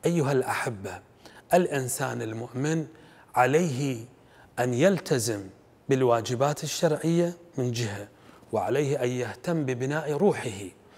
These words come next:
وبناء شخصيته بناء مهما وبناء أخلاقيا كما كان النبي صلى الله عليه وآله وأهل بيته الكرام.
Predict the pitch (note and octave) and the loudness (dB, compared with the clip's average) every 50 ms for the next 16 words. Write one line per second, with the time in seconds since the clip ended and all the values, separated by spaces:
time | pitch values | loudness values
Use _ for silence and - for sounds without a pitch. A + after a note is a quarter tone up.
0 | - - - - - C3 B2+ B2 C3 C3 D#3 E3 D#3+ C#3 B2+ - - C3+ - - | -20 -20 -20 -4 0 2 2 4 4 4 4 4 4 2 -2 -2 -4 -6 -6 -4
1 | - C3+ C3 C#3+ C#3 C3+ - C#3+ B2+ C3 A#2 A#2 A#2 B2+ C3 C3+ B2+ B2 B2 B2 | -4 0 0 0 0 0 -2 -4 -4 -2 -2 -2 0 0 0 0 -2 -2 -4 -4
2 | B2 B2+ - - - - - - - - B2 A#2+ G2+ C3 E3 D#3+ C3+ A2+ G2+ G2 | -6 -8 -12 -16 -20 -20 -20 -20 -8 -4 -4 -2 2 2 2 2 2 0 -2 -6
3 | F#2+ F2+ - - - - - - - - - - A2+ A2 A2+ A#2+ B2+ C3+ C#3+ C#3+ | -10 -14 -16 -20 -20 -20 -20 -20 -20 -18 -8 -6 -4 -4 -2 -2 -2 -2 -2 -2
4 | B2 B2 B2+ B2 A#2+ - B2+ - - C3 B2 A#2+ A2+ - - E3+ F3 D#3+ D3+ B2+ | -2 -4 -6 -6 -6 -8 -8 -6 -4 -2 0 0 -2 -2 -2 0 0 0 0 -2
5 | A#2+ A2 - B2 A#2+ A#2+ A#2+ A#2+ A#2+ A#2+ - - - - - - - - _ _ | -4 -6 -8 -6 -4 -4 -4 -4 -4 -8 -12 -16 -20 -20 -20 -20 -20 -20 _ _
6 | - C3+ C3 B2 A#2 A2+ A2 A2+ A2+ - - - - - - C3 C3 A#2+ A#2 A2+ | -2 0 0 0 0 -4 -6 -8 -10 -14 -18 -20 -12 -8 -6 -4 -2 -2 -2 -2
7 | C3 C3+ B2 A2 - - A#2+ A2 A#2+ B2 A#2+ A#2 A2 G2+ - A2+ G#2 B2 C3+ A#2+ | -2 -4 -4 -4 -4 -4 -2 -2 -2 -2 -2 -2 -2 -2 -2 -2 -2 0 -2 -2
8 | G#2 G2+ A2+ - C3 D#3 E3 E3 E3+ E3 D#3 - - - - - - - - D3+ | -2 -4 -2 2 4 4 6 6 6 4 2 0 -6 -18 -20 -20 -6 0 4 4
9 | E3 C#3+ B2+ C3 C3+ A#2+ A#2 D3+ D3+ A#2+ - - A2+ G#2+ G#2+ - - A#2+ A2+ G#2 | 4 4 2 2 0 2 2 2 2 0 -4 -8 -10 -8 -10 -8 -8 -8 -6 -6
10 | G2+ F#2+ F2 F2+ | -8 -10 -10 -14